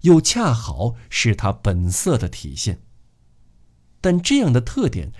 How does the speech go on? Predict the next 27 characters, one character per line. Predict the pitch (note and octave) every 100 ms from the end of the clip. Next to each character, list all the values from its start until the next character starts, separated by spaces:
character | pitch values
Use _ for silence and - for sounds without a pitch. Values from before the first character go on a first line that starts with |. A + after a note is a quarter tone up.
| - -
实 | - F#2 G2
在 | F#2+
是 | F2 E2+
过 | - G#3 D#3+ F#2
于 | E2 G2+
突 | A2+ - C3+
兀 | C#3+ G2 D2+
了， | - _ _ _ _
显 | - - B2 C3+
示 | A#2+ D#3+
出 | A#2 F3 F#3 - -
不 | - F3+
合 | A#2 D#3+
时 | E3 - C3 G3
宜 | C3 D3+
的 |
落 | F3 G#3 E3
后 | A#2 - C#3+ - _
和 | - - G2+
古 | F2+ F2+ F2+ C#3
板。 | - - - _ - - _ - - - _ - - - - - - -
但 | D#3 D3+ D3
初 | - A3
次 | - C#3
见 | F3+ D#3
面 | A#2 F2
时， | - E2